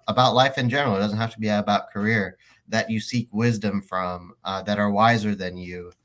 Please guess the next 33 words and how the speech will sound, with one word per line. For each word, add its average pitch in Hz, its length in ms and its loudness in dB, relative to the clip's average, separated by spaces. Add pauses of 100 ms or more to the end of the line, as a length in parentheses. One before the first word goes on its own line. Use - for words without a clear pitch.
(500)
And 104 380 4
I 113 100 4
found 131 320 2
that 117 160 2
so - 480 -2
much 123 260 0
more 110 200 -2
valuable 95 720 -2 (440)
in, 101 520 -2
in 104 120 2
my 113 280 4
leadership 98 720 -4
to 101 380 -2
surround 104 440 0
myself 98 460 -4
with 80 140 -16
people 98 440 -6 (140)
that 95 180 -2
are 95 280 -2 (120)
older 113 320 0
than 107 200 0
me, 107 260 0
above 104 400 0
me, 104 380 -2 (320)
have 104 220 0
more 107 240 2
life 101 280 2
experiences, 98 760 -8
and 92 100 -8
have 90 160 -10
reached - 280 -12
the 85 60 -20
top. - 380 -10